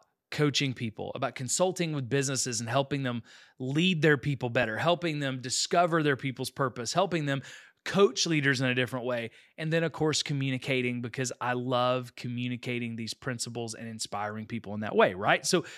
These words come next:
the first question to ask, whether you're thinking about leaving a job, changing careers, starting a business, starting a podcast, writing a book, getting healthy,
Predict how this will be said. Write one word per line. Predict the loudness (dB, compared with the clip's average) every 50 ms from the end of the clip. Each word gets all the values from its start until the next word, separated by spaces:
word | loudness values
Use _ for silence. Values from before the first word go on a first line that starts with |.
| -18 -20 -20 -20 _ _ -2
the | -2
first | 0 4 4 4 4 4 2
question | 4 4 4 6 4 2 2 2
to | 0 0
ask, | 2 6 6 6 6 6 4 0 -2
whether | -2 0 0 0
you're | 0 -2 -2
thinking | -2 -2 -4 -4 -4 -4 -4
about | -2 -2 -4 -4 -6 -10 -16 -20 _ _ _ _ -8
leaving | -4 -2 0 0 0
a | 2
job, | 4 6 6 6 6 6 2 -2 -6 -10 -18 _ _ _ _ -4 -2
changing | 0 0 0 0 2 2 0 0
careers, | 0 2 2 4 6 6 6 4 2 -2 -4 -4
starting | -4 -2 0 0 2 2 2 2
a | 2
business, | 2 2 2 2 2 -2 -4
starting | -4 -4 -4 -2 -2 0 0
a | 0
podcast, | 2 4 4 6 4 4 4 4 4 4 2 0 -2
writing | -2 2 4 6 6 8 6 6 4 4
a | 2
book, | 0 0 0 4 4 4 4 4 0 -2 -10 -16 -18 -18 -20 -20 -20 _ -12 -8
getting | 0 4 6 8 8 8 8 6 6
healthy, | 4 4 6 8 8 10 8 8 6 2 0 -2 0 0 -2 -6